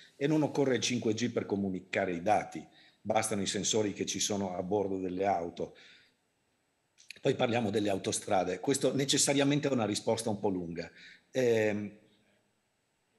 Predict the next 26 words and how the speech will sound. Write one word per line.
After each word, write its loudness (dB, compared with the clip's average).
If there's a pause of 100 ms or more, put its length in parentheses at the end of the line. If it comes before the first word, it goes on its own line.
(100)
il 0
problema 2
è 2
che -2
nel 2
momento 2
in 2
cui 2
io 4
introduco 0
una 2
tecnologia 0
in 0
un 0
ambiente, -2
poi 0
quell'ambiente 2
è 0
diverso, 0
non -2
è -2
più -4
come 0
l'ambiente -2
di -8
prima. -8